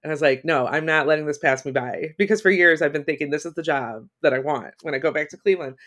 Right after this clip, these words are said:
So I did some research and I saw that the current editor actually went to my college.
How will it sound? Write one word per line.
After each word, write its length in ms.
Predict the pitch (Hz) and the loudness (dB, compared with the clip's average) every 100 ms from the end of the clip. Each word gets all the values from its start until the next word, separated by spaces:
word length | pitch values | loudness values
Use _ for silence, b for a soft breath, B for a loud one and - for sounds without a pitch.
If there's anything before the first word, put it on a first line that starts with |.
| B B B B B - | B B B B B -2
So 180 | 240 | 4
I 40 | 208 | 6
did 160 | 233 233 | 6 2
some 180 | 359 | -2
research 560 | 262 196 190 170 165 - 180 | 0 0 0 0 -2 -4 -4
and 120 | 170 | -2
I 60 | 160 | 0
saw 300 | 180 170 190 | 2 2 4
that 340 | 185 180 170 _ _ _ _ _ _ | 2 2 0 _ _ _ _ _ _
the 100 | 165 | -10
current 320 | - 233 233 | 0 2 4
editor 280 | 170 160 156 | 2 2 0
actually 300 | 160 151 165 | 0 -2 -4
went 240 | 156 156 - | -4 -4 -6
to 120 | 165 | -10
my 220 | 147 127 127 | -6 -6 -6
college. 680 | 262 349 160 - - - | -2 0 0 -4 -18 -20